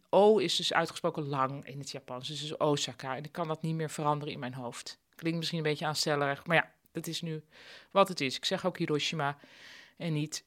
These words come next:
Hiroshima. Hiroshima,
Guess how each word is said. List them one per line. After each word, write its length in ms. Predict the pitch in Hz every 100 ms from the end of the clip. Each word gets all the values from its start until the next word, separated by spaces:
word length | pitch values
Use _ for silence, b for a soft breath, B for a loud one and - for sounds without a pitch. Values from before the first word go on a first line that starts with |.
| _
Hiroshima. 1200 | - 151 147 147 151 143 - 240 277 240 123 104 - b b b b b _ _ b b b b b b _ _
Hiroshima, 800 | 160 156 160 - 165 151 -